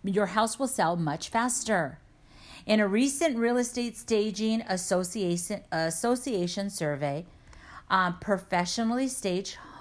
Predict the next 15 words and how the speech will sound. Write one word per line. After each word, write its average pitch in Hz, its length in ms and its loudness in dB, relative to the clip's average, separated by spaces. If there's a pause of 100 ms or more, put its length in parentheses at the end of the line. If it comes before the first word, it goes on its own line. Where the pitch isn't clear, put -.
(200)
homes 180 600 2 (260)
spent - 400 0
seventy-two 269 720 0
percent 240 440 -2
less 190 560 2
time 226 420 2
on 208 160 2
the 214 80 2
market. 233 500 0 (220)
Less 285 520 4
time 359 280 0
on 349 140 2
the 339 60 2
market, 320 420 2
folks. 302 500 2